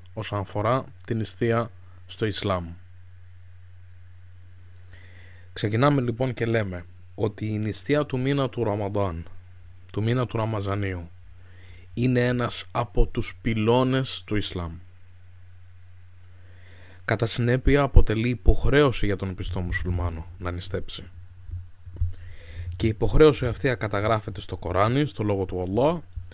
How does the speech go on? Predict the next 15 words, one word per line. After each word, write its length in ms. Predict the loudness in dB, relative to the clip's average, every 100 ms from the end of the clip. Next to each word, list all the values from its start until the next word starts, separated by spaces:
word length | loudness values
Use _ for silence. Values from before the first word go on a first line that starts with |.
| -16 -18 -6
και 160 | 2 2
στην 220 | 2 -2
σούννα 340 | 0 0 0
του 80 | -2
προφήτη, 400 | -4 -4 -4 -6
σαλλαλλάχου 560 | -4 -2 0 0 -2 -4
αλaihi 400 | -4 -4 -4 -6
wasallam, 440 | -4 0 0 0 -4
στην 260 | -8 -6 -6
προφητική 460 | -6 -8 -10 -8
παράδοση, 680 | -4 0 0 0 -4 -6 -8 -12 -20 -18 -18 -18 -18 -2
και 120 | 0
επίσης 440 | 0 -2 -2 -2
αναφέρεται 520 | -4 -4 -2 -4 -2 -6
ξεκάθαρα 960 | -6 -8 -2 -2 2 2 2 -2 -8